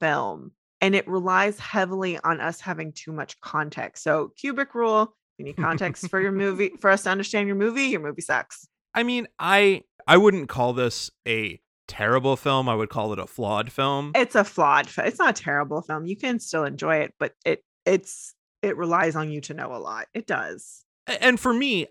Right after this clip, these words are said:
Speaker 2: I don't even know that it needs that, but what I don't, what you don't feel is the horror movie tension of all of the eyes watching her.
Speaker 1: Mm-hmm.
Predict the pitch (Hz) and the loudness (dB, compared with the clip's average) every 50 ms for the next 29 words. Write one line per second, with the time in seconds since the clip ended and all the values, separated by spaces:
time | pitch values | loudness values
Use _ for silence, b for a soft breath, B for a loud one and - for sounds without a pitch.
0 | _ - 165 202 233 247 233 220 208 160 165 147 135 131 123 123 113 117 117 113 | _ 4 6 8 8 8 6 6 4 2 2 2 2 4 2 2 2 0 -2 -2
1 | - - 101 117 120 107 - - - 95 104 113 123 113 - _ - 117 - 151 | -4 -4 -6 -8 -10 -10 -12 -12 -6 0 2 2 2 2 -2 _ -8 -2 2 2
2 | 151 - 131 143 143 127 123 127 123 113 107 101 101 - 143 143 147 143 139 - | 2 4 2 2 4 4 4 2 2 0 -4 -10 -4 0 2 2 2 2 0 0
3 | 143 151 139 - - 143 131 120 - 135 139 160 185 - - - - - 135 110 | 2 2 2 2 -2 -6 -8 -6 -2 0 0 0 0 -2 -8 -12 -10 -8 -8 -8
4 | - - - - - _ _ _ _ _ - 156 151 127 - - 113 110 147 131 | -10 -12 -18 -20 -20 _ _ _ _ _ 2 2 2 2 -2 -6 0 4 4 4
5 | 127 - - - 147 143 151 165 170 170 160 147 143 143 143 127 127 117 107 - | 4 2 -2 0 4 6 6 6 4 4 2 2 2 2 2 0 -2 -6 -6 -10
6 | - - - 147 139 139 131 - - - - - - - - - 110 _ _ _ | -12 -10 -6 -6 -4 -4 -6 -6 -8 -10 -10 -12 -14 -18 -20 -20 -20 _ _ _
7 | _ _ - 139 131 117 - - - - 120 123 127 127 123 120 117 107 110 117 | _ _ 4 4 4 4 2 -4 -8 -4 -2 0 0 2 2 0 -2 -2 -4 -8
8 | - - 107 107 107 110 107 98 - 104 104 107 - - - - - - - 113 | -6 -4 -4 -2 -2 -2 -4 -6 -8 -10 -12 -12 -12 -12 -14 -16 -18 -18 -20 -20
9 | - - - - 170 160 156 147 139 - - | -20 -20 -16 -14 -12 -12 -10 -12 -12 -14 -14